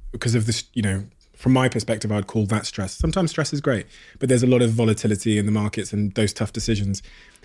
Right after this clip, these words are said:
If, if you view happiness as, like, a concoction of, as, like, a recipe,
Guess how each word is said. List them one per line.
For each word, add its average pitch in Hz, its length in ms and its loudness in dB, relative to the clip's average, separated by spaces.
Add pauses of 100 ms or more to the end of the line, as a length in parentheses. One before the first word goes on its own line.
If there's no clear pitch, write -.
(160)
If, 202 220 2
if - 160 -2
you 202 120 6
view 165 180 4
happiness 123 500 0
as, 107 140 -2
like, 113 260 0
a 104 160 -2
concoction - 680 0
of, 107 200 2 (220)
as, 139 140 2
like, 135 160 2
a 120 40 2
recipe, 107 600 -2